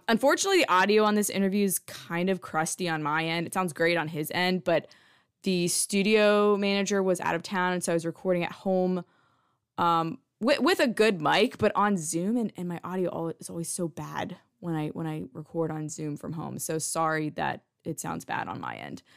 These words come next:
Okay. Last but not least, get excited because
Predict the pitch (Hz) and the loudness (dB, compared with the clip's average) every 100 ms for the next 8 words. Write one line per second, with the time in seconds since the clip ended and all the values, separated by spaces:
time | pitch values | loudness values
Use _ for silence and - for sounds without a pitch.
0 | - 180 175 160 - _ _ _ _ _ | -2 0 2 -2 -6 _ _ _ _ _
1 | _ 220 233 269 302 392 - 240 262 262 | _ 6 8 8 6 2 2 4 6 6
2 | 262 220 277 294 302 381 - - 214 185 | 4 2 2 4 4 2 0 -2 -2 2
3 | 240 269 277 - 226 277 220 214 202 247 | 4 4 2 2 2 2 0 -2 -4 0
4 | 202 196 196 196 | 2 6 6 4